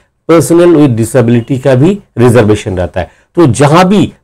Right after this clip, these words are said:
person with disability यानी कि पीडब्ल्यूडी कैंडिडेट जहां apply कर सकता है वहां एक एलएमसी भी apply कर सकता है, ठीक है। All auditor, accountant, typist, peon, एमटीएस, office assistant post,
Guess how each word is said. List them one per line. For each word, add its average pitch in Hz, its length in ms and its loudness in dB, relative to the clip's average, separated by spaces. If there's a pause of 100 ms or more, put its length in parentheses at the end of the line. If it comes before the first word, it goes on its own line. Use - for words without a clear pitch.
(160)
person 185 380 2
with 165 140 4
disability 123 560 -2
यानी 120 200 -2
कि 139 80 -2
पीडब्ल्यूडी 165 540 0
कैंडिडेट 127 400 0
जहां 165 260 0
apply 147 180 0
कर 139 120 -2
सकता 104 320 -6
है 85 140 -6 (320)
वहां 139 260 2
एक 147 260 0
एलएमसी 113 540 0 (360)
भी 156 240 -2
apply 139 320 -4
कर 135 160 -2
सकता 95 340 -8
है, 76 180 -18 (460)
ठीक 196 180 -6
है। - 100 -6 (800)
All 180 220 4
auditor, 131 680 2
accountant, 113 760 -2 (100)
typist, 117 460 -2 (200)
peon, 127 460 2
एमटीएस, 131 640 0
office 143 280 -4
assistant 131 500 -6 (100)
post, 90 180 -6